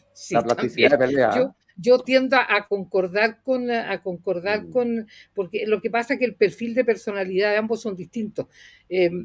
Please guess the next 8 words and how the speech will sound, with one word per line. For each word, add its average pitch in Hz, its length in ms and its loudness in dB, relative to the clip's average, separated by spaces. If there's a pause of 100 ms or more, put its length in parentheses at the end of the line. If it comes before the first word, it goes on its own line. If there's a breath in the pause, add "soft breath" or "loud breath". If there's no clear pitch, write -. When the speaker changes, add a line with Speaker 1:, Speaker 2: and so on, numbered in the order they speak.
(120)
Speaker 1:
Pelé 180 320 4
era 202 220 2
tímido, 175 480 -2 (260)
tímido, 330 840 -2
tímido, 214 500 2
Speaker 2:
Sí, - 60 -18 (160)
Speaker 1:
negrito, 190 720 0
flacuchento, 208 1080 0